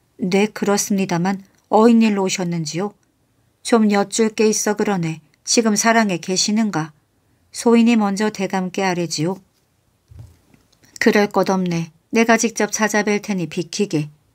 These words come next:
이양복은 성큼성큼 사랑으로 갔습니다. 권참이는 병서를 읽고 있었어요.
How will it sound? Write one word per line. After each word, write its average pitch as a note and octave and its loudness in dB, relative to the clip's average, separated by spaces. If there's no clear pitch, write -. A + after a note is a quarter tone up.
이양복은 G#3 2
성큼성큼 G#3 -2
사랑으로 A3 2
갔습니다. E3+ -6
권참이는 A3 2
병서를 G3 -2
읽고 E3+ -4
있었어요. G3 -6